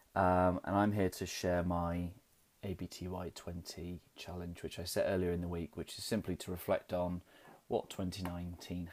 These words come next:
has taught you and what your focus is gonna be for two thousand and twenty. So,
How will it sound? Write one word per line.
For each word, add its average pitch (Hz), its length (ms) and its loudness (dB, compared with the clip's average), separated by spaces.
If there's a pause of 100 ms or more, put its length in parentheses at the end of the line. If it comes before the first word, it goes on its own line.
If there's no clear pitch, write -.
(120)
has 87 280 -10
taught 120 260 2
you 113 240 2 (1300)
and 87 220 -8
what - 160 -6
your 90 80 -14
focus 85 420 -6
is 80 100 -6
gonna 90 200 -8
be 90 280 -8
for - 100 -10
two - 200 -8
thousand 90 380 -8
and 90 120 -8
twenty. 92 400 -8
So, 90 300 2